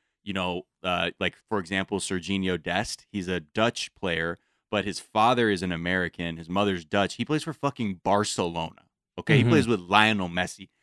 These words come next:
Speaker 1: This,
Speaker 2: Wow.
Speaker 1: this young man now plays for the United States men's national team.
Speaker 2: Hey, all
Speaker 1: So,
Speaker 2: right.
Speaker 1: we're starting to really get some, like,
Speaker 2: We'll take it.
Speaker 1: ballers, you know? So it's, so,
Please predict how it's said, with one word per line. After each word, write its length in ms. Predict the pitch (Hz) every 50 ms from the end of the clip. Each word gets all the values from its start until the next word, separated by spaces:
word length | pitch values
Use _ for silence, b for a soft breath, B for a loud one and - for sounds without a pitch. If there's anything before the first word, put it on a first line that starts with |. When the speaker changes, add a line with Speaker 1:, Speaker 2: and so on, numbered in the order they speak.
| _ _ _
Speaker 1:
This, 140 | 143 147 -
Speaker 2:
Wow. 260 | 110 104 107 104 101 _
Speaker 1:
this 200 | 147 165 160 120
young 280 | 120 143 139 135 131
man 300 | 127 127 127 123 120 113 - _ _ _
now 220 | 107 110 117 123
plays 320 | 110 - - 123 113 107 -
for 160 | - 113 107
the 80 | 98
United 400 | 98 92 101 101 101 98 98 90
States 300 | - - 98 92 85 -
men's 240 | 92 92 90 85 80
national 180 | 87 87 147 139
team. 440 | 135 135 127 127 123 120 117 113 110
Speaker 2:
Hey, 360 | 107 104 101 95 92 90 - - _ _ _ _
all 120 | - 117
Speaker 1:
So, 120 | 120 117 113
Speaker 2:
right. 280 | 110 110 113 110 - - _ _ _ _ _ _
Speaker 1:
we're 160 | - 123 127
starting 520 | 117 - - 139 135 143 147 156 151 151 135
to 180 | - 139 123
really 560 | 110 101 98 98 107 120 123 123 120 117 110 101
get 260 | 90 104 107 107 95
some, 320 | - - 110 98 95 92
like, 300 | 87 85 80 76 - - - _ _
Speaker 2:
We'll 160 | _ 104 110 107
take 320 | - - 113 107 98 -
it. 120 | 98 -
Speaker 1:
ballers, 760 | - 107 107 107 104 101 98 90 82 82 92 92 92 _ _ _
you 140 | - 101 101
know? 240 | 95 101 101 104 110
So 240 | - - 139 123 120
it's, 240 | 117 147 - - - _ _ _
so, 320 | _ - 147 135 127 110